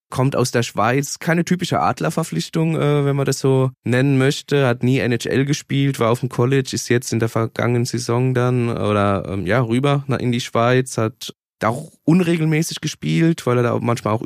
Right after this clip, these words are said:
als überzähliger Ausländer auch mal, äh, runtergeschickt wurde in die zweite Schweizer Liga, da hat er über einen Punkt pro Spiel dann gescored, äh, in Lugano aber auch, äh, zehn Tore, zehn Assists in dreißig Spielen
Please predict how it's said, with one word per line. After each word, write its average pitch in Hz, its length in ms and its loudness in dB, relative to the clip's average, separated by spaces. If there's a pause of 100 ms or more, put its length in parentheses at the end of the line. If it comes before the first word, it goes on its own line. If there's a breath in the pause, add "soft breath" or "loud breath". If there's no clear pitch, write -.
als 113 180 -4
überzähliger 117 520 0
Ausländer 123 420 0
auch 113 80 -4
mal, 104 380 0
äh, - 100 -4
runtergeschickt 139 680 -2
wurde 131 200 2
in 117 80 0
die 107 240 0
zweite 120 380 -2
Schweizer 127 380 -2
Liga, 120 260 0
da 104 60 0
hat 98 80 0
er - 80 0
über 117 160 2
einen 110 100 0
Punkt - 380 0 (420)
pro 123 140 2
Spiel 127 380 -4
dann 113 300 0 (120)
gescored, 127 680 0
äh, 110 220 0
in 131 260 -2
Lugano 120 480 0
aber 104 240 0
auch, 117 340 0
äh, 107 300 0 (180)
zehn 120 260 0
Tore, 123 360 0
zehn 113 240 2
Assists - 560 -2 (400)
in 123 140 0
dreißig 123 380 0
Spielen 135 540 0